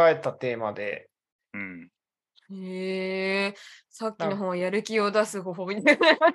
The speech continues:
Speaker 1: なん
Speaker 3: 何もしない。
Speaker 1: いや、なんか、なんだろう。
Speaker 3: 頑張りすぎちゃったのか。
Speaker 1: 意味に疲れたら無、無意味に走るんだなっていう。
Speaker 3: うんうんうん。
Speaker 1: 走るのが大事だなって思っ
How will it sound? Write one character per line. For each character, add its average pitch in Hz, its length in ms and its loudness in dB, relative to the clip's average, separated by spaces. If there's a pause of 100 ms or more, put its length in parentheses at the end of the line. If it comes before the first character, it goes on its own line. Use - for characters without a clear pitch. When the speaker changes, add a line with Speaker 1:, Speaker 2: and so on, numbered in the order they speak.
(520)
Speaker 1:
な 247 80 -2
ん 226 360 -8
Speaker 3:
何 196 280 -2
も 226 120 -8
し - 200 -16
な 226 80 -14
い。 208 80 -12
Speaker 1:
い 180 40 0
や、 185 200 8 (600)
な 233 220 8
ん 202 100 0
か、 135 640 4 (1700)
な 202 180 2
ん 175 100 0
だ 123 140 4
ろ - 320 -6 (600)
う。 - 20 -18
Speaker 3:
頑 185 100 -10
張 208 80 -4
り 214 60 -4
す 262 100 4
ぎ 277 140 4
ち 202 40 6
ゃ 185 40 6
っ 156 60 2
た - 100 -6
の 175 80 -6
か。 180 80 8
Speaker 1:
意 - 20 8
味 - 0 -
に - 0 -
疲 - 0 -
れ 170 100 6
た 160 160 4
ら 120 200 4
無、 147 420 -6
無 165 220 2
意 220 140 2
味 156 200 0
に 123 140 -6
走 131 340 -2
る 139 180 0
ん 107 100 -8
だ 107 100 -2
な 135 320 4
っ 139 200 -12
て - 100 -16
い - 220 -14
う。 - 80 -20 (540)
Speaker 3:
う 180 80 -12
ん - 20 -8
う 180 40 -6
ん 165 560 -8
う - 20 -10
ん。 151 60 -12
Speaker 1:
走 170 220 2
る 175 60 4
の 151 60 2
が 131 80 2
大 147 300 4
事 151 140 -6
だ 135 120 2
な 170 280 4
っ 170 140 -10 (140)
て 127 80 -6
思 113 200 -8
っ - 100 -20